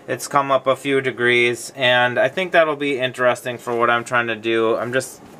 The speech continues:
i-, interested to see if I can dial back the character a little bit of this yeast. However, I did underpitch, which may stress the yeast and cause more character, but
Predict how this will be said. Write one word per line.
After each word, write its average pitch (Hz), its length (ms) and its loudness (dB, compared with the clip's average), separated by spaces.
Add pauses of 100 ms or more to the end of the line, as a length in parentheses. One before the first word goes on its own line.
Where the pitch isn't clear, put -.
i-, - 40 -12
interested 135 640 0
to 117 80 -6
see 135 260 2
if 123 160 2
I 127 100 2
can 113 260 -6
dial 117 260 0
back 113 520 -2 (500)
the 113 80 -12
character 120 580 -2
a 110 80 4
little 110 240 0
bit 107 360 2 (1000)
of 139 220 2
this 139 240 0
yeast. 170 260 0
However, 165 520 2
I 143 120 0
did 165 240 0 (220)
underpitch, 165 800 0 (180)
which - 580 -2 (680)
may 151 240 2
stress 160 320 0
the 170 100 -10
yeast 175 280 -4
and 165 160 -2
cause 160 280 4
more 233 200 4
character, 233 520 0 (100)
but 180 280 2